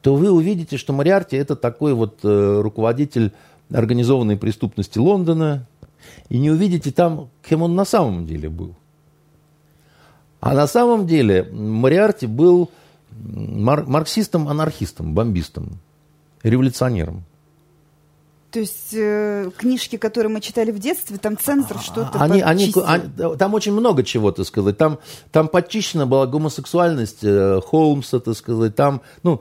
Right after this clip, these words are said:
Speaker 1: там много было разных таких вот интересных. И, и, знаете, я думаю, это только на пользу пошло, по большому счету. Потому что Мориарти, он, он такое вот воплощенное зло,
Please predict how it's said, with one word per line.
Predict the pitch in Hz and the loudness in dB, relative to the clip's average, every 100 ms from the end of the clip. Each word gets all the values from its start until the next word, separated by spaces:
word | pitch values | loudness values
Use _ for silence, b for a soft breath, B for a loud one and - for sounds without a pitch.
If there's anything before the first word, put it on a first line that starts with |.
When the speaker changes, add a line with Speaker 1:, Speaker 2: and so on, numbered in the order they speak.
| B | B
Speaker 1:
там | 147 160 | 0 2
много | 208 208 | 2 2
было | 135 185 156 | 4 4 6
разных | 165 156 147 | 4 0 -2
таких | 127 123 139 | -4 -4 -6
вот | 113 117 | -6 -6
интересных. | 110 147 180 135 104 b b b _ _ - - | -2 2 2 2 -6 b b b _ _ -18 -16
И, | |
и, | - 120 - 156 | -14 -14 0 0
знаете, | 185 254 196 | 4 2 2
я | 185 | 2
думаю, | 208 202 | 2 0
это | 180 175 | -2 -2
только | 175 180 | -2 0
на | 185 | -2
пользу | - 143 87 76 | 0 0 0 -6
пошло, | - - 87 | -10 -10 -10
по | 85 80 | -10 -4
большому | 82 90 87 92 | -4 -4 -8 -10
счету. | 98 - 95 _ _ B B B B | -10 -10 -12 _ _ B B B B
Потому | - 123 165 180 | -6 0 0 0
что | - - 180 170 | -2 2 4 4
Мориарти, | 170 160 160 165 190 240 233 233 190 175 160 | 0 -8 -4 0 2 4 2 0 2 2 2
он, | 170 196 196 175 b b b - - B B B B - _ | 0 0 0 -4 b b b -20 -20 B B B B -20 _
он | - 175 | -2 2
такое | 180 180 190 | 0 2 4
вот | 175 170 - | 4 2 0
воплощенное | 160 160 165 180 - 190 175 180 175 | 0 0 2 0 0 -2 0 2 2
зло, | 165 233 254 | 2 2 0